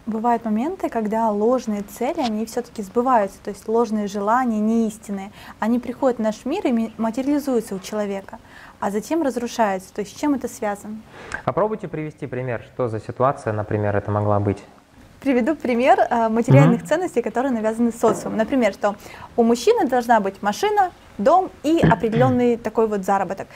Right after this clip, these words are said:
Speaker 1: Но на самом деле он и не хотел эту машину. Ну вот, это не его ценность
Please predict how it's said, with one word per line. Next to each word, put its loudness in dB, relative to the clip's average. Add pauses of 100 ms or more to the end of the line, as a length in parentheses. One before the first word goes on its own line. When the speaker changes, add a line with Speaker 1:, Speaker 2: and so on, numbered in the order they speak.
(260)
Speaker 1:
Но -2
на -2
самом 4
деле 2 (260)
он 6
и 4
не 0
хотел 4
эту -2
машину. -4
Ну 2
вот, 2 (100)
это 0
не 4
его 4
ценность 0